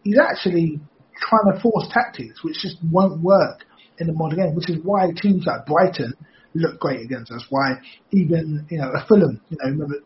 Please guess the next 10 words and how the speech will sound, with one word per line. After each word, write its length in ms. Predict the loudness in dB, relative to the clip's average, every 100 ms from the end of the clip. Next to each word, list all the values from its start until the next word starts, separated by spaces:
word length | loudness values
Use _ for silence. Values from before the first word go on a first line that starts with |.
| _
both 240 | 4 4 0
the 120 | 2
Fulham 260 | 2 2
games 400 | -2 -8 -12 -20 _ _ _ _ _ _
have 180 | -4 2
been 280 | 4 4 4
close 320 | 4 4 4
for 80 | 2
no 160 | 4 6
reason, 420 | 4 4 -4